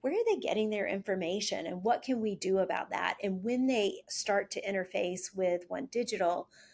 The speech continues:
what are we doing there? And we realized things like,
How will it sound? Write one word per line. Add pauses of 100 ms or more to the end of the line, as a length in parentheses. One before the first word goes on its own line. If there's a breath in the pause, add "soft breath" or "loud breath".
(200 loud breath)
what
are
we
doing
there? (140)
And
we
realized
things
like,